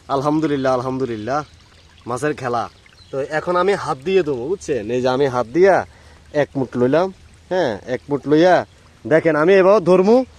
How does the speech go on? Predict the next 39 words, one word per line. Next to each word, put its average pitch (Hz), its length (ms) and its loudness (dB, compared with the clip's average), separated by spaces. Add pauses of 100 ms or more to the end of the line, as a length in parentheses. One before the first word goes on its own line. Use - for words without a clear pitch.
(200)
সবগুলো 208 760 2
আমার 196 200 2
হাতে, 180 380 2
হাত 160 240 -2
থেকে 196 380 4
নিয়ে 175 240 4
খাওয়া 151 260 2
দাওয়া 147 120 0
শুরু 135 200 -4
করবে। 120 260 -4
এই 117 80 -4
যে 110 100 -8
বিসমিল্লাহির 120 680 -6
রহমানির 110 300 -6
রহিম, 117 160 -4
আসো। 135 340 0 (460)
এই 165 180 2
যে 139 120 2
দেখেন, 123 260 2
এই 170 140 4
যে, 151 160 4
এই 143 60 4
যে 127 100 -2
চলে 120 220 0
আসে, 113 160 -2
দেখছেন? 151 320 -2 (440)
এই 127 160 0
যে 113 140 -2
খাও, 123 280 -4 (760)
খাও, 123 260 -2
আসো। 131 360 -4 (920)
এই 104 60 -6
যে 107 100 -6
দেখছেন 147 400 -2 (540)
কি 165 180 2
অবস্থা, 135 420 2
এই 123 100 -2
যে, 165 140 -2 (920)
হুম, 220 200 -16